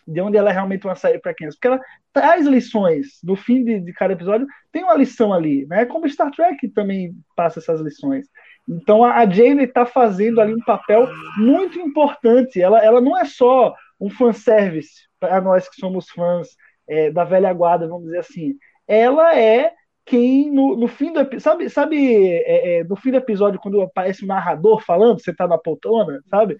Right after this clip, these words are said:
Terminando a história, dando a lição do dia, ela é esse na-, é como se fosse esse narrador, ela é essa personagem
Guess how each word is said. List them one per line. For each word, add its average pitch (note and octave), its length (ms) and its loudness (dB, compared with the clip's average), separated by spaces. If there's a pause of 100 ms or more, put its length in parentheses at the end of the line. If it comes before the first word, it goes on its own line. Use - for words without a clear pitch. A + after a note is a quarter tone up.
(380)
Terminando G3+ 480 2
a A#3+ 60 6
história, A3 320 2
dando G3+ 200 0
a G3+ 60 4
lição F#3 340 -4
do E3 80 -8
dia, G3+ 380 2 (260)
ela C4 400 2
é C#4+ 80 2
esse C#4+ 160 -6
na-, C#4+ 220 -2
é B3 80 2
como B3 180 -8
se B3 60 -12
fosse B3 200 0
esse A#3+ 100 -8
narrador, C4 360 0
ela A3+ 200 4
é - 20 4
essa C4 220 -2
personagem C4 800 -4